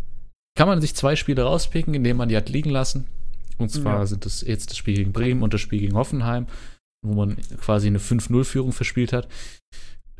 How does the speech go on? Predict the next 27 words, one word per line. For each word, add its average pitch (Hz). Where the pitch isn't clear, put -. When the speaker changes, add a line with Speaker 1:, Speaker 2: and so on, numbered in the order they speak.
Speaker 1:
Natürlich 151
hatten 147
sie 143
auch 120
viele 131
glückliche 156
Siege 143
und 131
ich, -
ich 131
glaube 147
auch, 127
dass, -
dass -
Dortmund 110
etwas 120
über 113
ihrem 101
Leistungsniveau 151
spielt -
und -
d-, 104
dass -
die 98
Bayern 98
letztlich, 98
äh, -